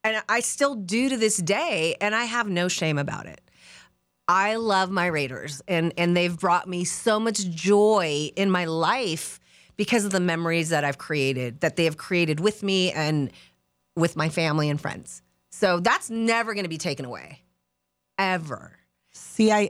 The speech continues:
Speaker 2: I just, that just breaks my heart, right? Because on the flip side of it, you in California, Mexican-American descent, me on the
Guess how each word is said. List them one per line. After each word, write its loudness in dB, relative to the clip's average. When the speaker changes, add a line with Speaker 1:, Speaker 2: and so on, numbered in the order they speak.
Speaker 2:
I 2
just, 0
that 2
just -4
breaks -4
my 2
heart, -2
right? 2
Because 2
on 2
the 4
flip 0
side 0
of 0
it, 2
you 2
in 4
California, 2
Mexican-American 4
descent, 2
me 4
on 2
the 2